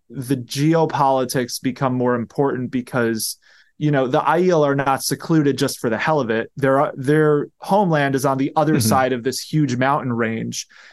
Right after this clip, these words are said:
Speaker 1: And it's kind of just understood people don't typically cross it.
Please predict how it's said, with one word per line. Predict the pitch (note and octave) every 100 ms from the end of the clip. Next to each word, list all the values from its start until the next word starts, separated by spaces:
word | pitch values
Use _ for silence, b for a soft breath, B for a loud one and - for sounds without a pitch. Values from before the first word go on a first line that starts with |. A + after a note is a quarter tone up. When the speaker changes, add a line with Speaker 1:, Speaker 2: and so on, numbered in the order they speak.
| B -
Speaker 1:
And | C#3+
it's | C#3 C3
kind | - C#3+
of | C#3+
just | C#3+ C#3+
understood | C#3+ C#3 - D#3 D3+
people | D3+ C#3+
don't | C3 C#3+ -
typically | D#3 C#3+ C#3+ C3
cross | - C3 A#2+ -
it. | D#2